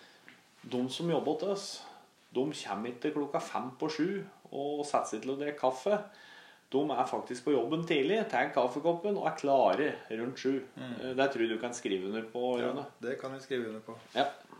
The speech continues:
Speaker 2: Ehm, men, men altså, du, du følger opp prosjekter, og du har kontakt med, eh, underleverandører, eh, og så videre. Og jeg antar at du også, altså, du jobber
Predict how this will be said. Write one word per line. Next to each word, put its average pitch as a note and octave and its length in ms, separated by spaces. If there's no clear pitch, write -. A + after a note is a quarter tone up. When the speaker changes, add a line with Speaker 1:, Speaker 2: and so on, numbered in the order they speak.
Speaker 2:
Ehm, B2 880
men, D#3 280
men D3+ 300
altså, C#3+ 280
du, C#3+ 560
du C#3 180
følger A2+ 520
opp C3+ 180
prosjekter, D#3 840
og C3+ 200
du C3+ 120
har A#2+ 180
kontakt A#2+ 540
med, A#2+ 380
eh, C3 180
underleverandører, B2 1160
eh, B2 680
og C3+ 140
så C#3 140
videre. C3+ 420
Og D3 220
jeg C#3+ 120
antar B2 560
at C#3+ 100
du - 80
også, C#3+ 380
altså, C#3 300
du D3 100
jobber C#3+ 480